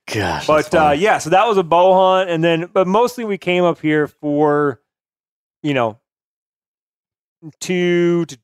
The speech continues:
Speaker 2: two and a half days of rifle hunting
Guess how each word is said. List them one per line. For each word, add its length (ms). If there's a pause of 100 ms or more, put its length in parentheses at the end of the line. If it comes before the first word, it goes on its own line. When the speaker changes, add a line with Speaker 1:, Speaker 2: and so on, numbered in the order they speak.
Speaker 2:
two 200
and 100
a 80
half 320
days 680 (420)
of 300 (100)
rifle 440
hunting 340